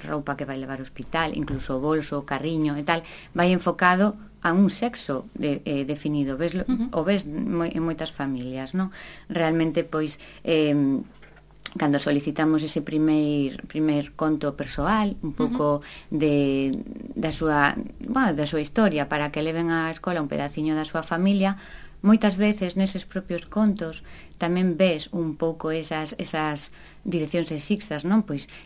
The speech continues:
Speaker 1: eh, os nenos Só en estar en movemento,
Speaker 2: Mm.
Speaker 1: en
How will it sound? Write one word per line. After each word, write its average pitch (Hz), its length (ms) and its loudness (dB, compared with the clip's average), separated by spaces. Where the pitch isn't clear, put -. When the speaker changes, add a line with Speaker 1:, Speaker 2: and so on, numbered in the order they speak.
Speaker 1:
eh, 156 320 4
os 170 160 0
nenos 180 480 2
Só - 560 8
en 165 180 4
estar 160 560 2
en 147 140 -2
movemento, 185 1040 4
Speaker 2:
Mm. 202 120 4
Speaker 1:
en 147 400 4